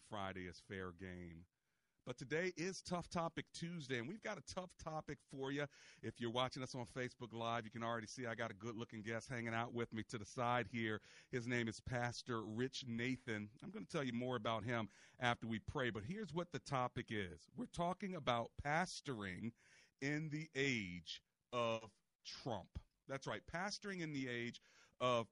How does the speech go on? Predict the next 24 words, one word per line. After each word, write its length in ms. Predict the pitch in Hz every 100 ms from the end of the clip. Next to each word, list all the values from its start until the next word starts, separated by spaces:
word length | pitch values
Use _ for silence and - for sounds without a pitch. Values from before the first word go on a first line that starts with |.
| -
President 480 | 156 143 135 135 -
Donald 400 | 127 123 123 113
Trump. 300 | - 147 117
While 200 | 127 127 117
he's 200 | 127 101
in 220 | 151 175 196
office, 520 | 147 147 - 123 113
what 200 | 143 240
has 160 | 233 143
this 260 | 110 131 -
meant 300 | 113 123 131 -
to 100 | 110
pastors 640 | - 117 110 - 107 101 - - - -
across 680 | 113 - - 147 135 135 -
the 100 | 123
country? 420 | - 120 - 117
And 80 | 123
how 180 | 117 170
do 80 | 196
you 140 | 160
navigate 720 | 139 127 123 123 101 104 95
it? 100 | 92
Whether 180 | 117 117
you're 220 | 113 104